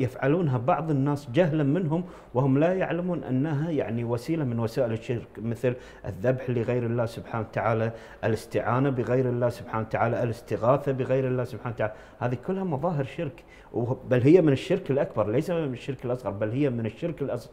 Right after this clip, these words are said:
آه، الأكبر. حتى الشرك الأصغر صحيح أنه لا يؤدي إلى الكفر، ولكن وسيلة إلى الكفر، ولذلك ذكر الشيخ السعدي أنه دهليز الكفر، يعني بوابة إلى الكفر. لذلك يعني أحذر من هذا ال-،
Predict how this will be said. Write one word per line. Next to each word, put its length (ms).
آه، 140
الأكبر. 420
حتى 600
الشرك 500
الأصغر 640
صحيح 500
أنه 420
لا 120
يؤدي 400
إلى 100
الكفر، 360
ولكن 480
وسيلة 600
إلى 280
الكفر، 420
ولذلك 460
ذكر 300
الشيخ 300
السعدي 460
أنه 300
دهليز 480
الكفر، 460
يعني 360
بوابة 720
إلى 460
الكفر. 500
لذلك 440
يعني 360
أحذر 400
من 240
هذا 280
ال-، 280